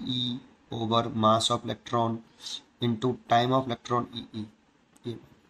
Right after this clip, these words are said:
this is a first equation। Similarly सेकंड केस जो उसमें कहा गया है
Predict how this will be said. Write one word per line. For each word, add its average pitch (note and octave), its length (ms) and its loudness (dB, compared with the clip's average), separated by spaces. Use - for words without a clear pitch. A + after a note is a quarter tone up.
this A#2 200 -4
is C3 100 2
a - 80 -2
first - 220 0
equation। - 340 -10
Similarly F3+ 680 6
सेकंड D#3+ 400 6
केस E3 180 8
जो D3 120 0
उसमें D3 240 0
कहा B2 280 2
गया A2+ 220 0
है A2 160 -4